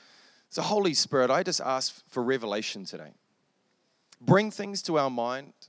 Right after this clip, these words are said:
that you want us to know, that you want us to be free from. Even bring people's names to mind. If we're not in close proximity with anybody, would you prompt us with somebody today?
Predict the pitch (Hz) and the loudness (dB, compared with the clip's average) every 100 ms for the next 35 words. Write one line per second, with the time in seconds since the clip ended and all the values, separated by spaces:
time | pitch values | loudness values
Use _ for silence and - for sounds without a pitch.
0 | _ _ _ - 131 147 151 151 - 127 | _ _ _ -12 -8 -4 -2 -2 -2 -4
1 | 117 127 151 135 131 139 139 - 117 202 | -2 -2 -2 -6 -10 -10 -10 -10 -10 -12
2 | - 135 139 - 147 - _ _ - _ | -4 -4 -4 -2 -2 -2 _ _ -20 _
3 | _ _ - 208 196 214 202 214 190 185 | _ _ -2 -2 2 0 0 -8 -8 -8
4 | 156 180 208 202 175 - 147 131 127 - | -2 -2 -2 -2 -4 -4 -2 0 -2 -4
5 | 190 190 180 175 165 180 - 165 156 - | -2 0 -2 -4 -2 -2 0 -2 -2 -2
6 | 180 180 170 165 170 170 175 175 160 151 | -2 -4 -4 -6 -6 -4 -2 -2 -4 -6
7 | 175 - 180 165 190 - - 127 - 233 | -8 -6 -8 -6 -4 -4 -6 -6 -4 -2
8 | 214 175 143 113 - 101 | -4 -4 -4 -4 -8 -10